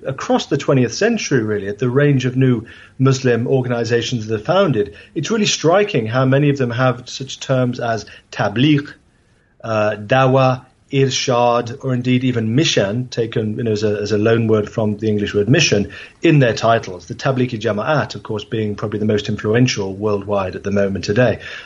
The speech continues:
And what we're seeing here is effectively, as I say, the adaptation and the kind of the usage of, of, of, of, uh, Christian missionary organizational techniques of forming effectively voluntary societies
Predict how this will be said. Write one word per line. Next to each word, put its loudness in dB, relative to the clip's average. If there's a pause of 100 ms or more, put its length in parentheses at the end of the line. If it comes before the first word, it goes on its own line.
And 4
what 4
we're 4
seeing 2
here 2
is -8
effectively, -6
as -6
I -4
say, 0
the -4
adaptation 0
and -6
the -6
kind -2
of -2
the -6
usage -2
of, 2 (560)
of, 2
of, 0 (380)
of, 0
uh, -2
Christian 0
missionary 2
organizational 2
techniques -10
of -6
forming -2
effectively -2
voluntary 2
societies -8